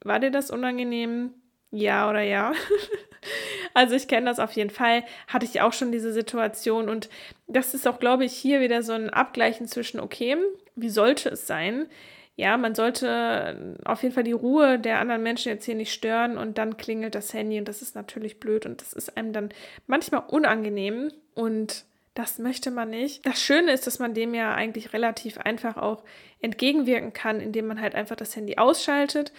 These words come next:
und wenn man das halt mal vergessen hat, ja, okay.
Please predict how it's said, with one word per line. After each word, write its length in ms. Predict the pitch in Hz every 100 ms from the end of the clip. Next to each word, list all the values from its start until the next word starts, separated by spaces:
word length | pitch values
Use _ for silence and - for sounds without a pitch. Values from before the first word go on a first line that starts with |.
| - - -
und 180 | 233 240
wenn 140 | 247
man 140 | 311
das 200 | 262 254
halt 160 | 240 233
mal 120 | 233
vergessen 580 | - 233 226 226 - 220
hat, 300 | 226 226 - _ _ _ -
ja, 440 | 220 196 196 214 -
okay. 520 | - - 196 196 226